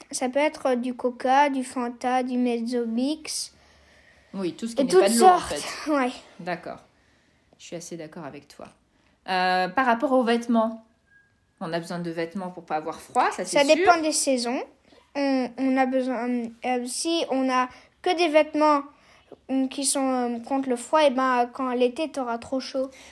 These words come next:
Speaker 2: Oui, ça c'est vrai. Mais par exemple, on a besoin de vêtements, ça c'est ok. Est-ce qu'on a forcément besoin de la, euh, on a besoin de chaussures aussi,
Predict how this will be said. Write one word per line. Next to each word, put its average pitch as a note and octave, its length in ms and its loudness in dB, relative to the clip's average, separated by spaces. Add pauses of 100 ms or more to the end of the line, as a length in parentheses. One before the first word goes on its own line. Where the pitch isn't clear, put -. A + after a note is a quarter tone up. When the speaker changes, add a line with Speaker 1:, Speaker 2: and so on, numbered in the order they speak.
(120)
Speaker 2:
Oui, - 300 -4 (260)
ça B3+ 100 0
c'est C4+ 140 -4
vrai. D#3+ 220 -8 (320)
Mais A3 180 2
par A#3 160 4
exemple, C#4 360 0
on A#3 120 0
a A#3+ 100 4
besoin A#3+ 360 2
de A3+ 60 4
vêtements, G#3+ 420 0
ça F3+ 180 -4
c'est F3 200 -6
ok. F3 200 -6
Est-ce C4 460 -2
qu'on B3+ 180 0
a A3 120 2
forcément B3+ 680 0
besoin B3 880 0 (320)
de G#3 100 -2
la, A3 500 2
euh, G3 800 0
on F#3+ 100 -6
a F#3 40 -2
besoin F#3+ 160 -6
de F#3 60 -8
chaussures F#3+ 340 -8
aussi, C#4 320 -2